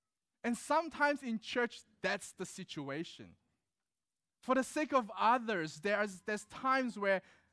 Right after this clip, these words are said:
some part of the body suffer a little bit more than the others at certain moments in time.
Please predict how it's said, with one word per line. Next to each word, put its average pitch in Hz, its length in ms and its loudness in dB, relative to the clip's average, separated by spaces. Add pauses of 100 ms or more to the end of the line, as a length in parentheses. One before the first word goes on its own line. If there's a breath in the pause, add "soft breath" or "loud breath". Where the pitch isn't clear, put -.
(120 soft breath)
some 269 360 0
part 254 200 4
of 220 80 -2
the 220 80 0
body 226 180 2
suffer 240 600 0
a 196 60 0
little 214 260 0
bit 208 200 -6
more 190 320 -2
than 180 180 -4
the 170 120 -4
others 175 360 -2
at 170 160 -2
certain 180 280 -6
moments 165 460 -6
in 135 160 -8
time. 120 500 -6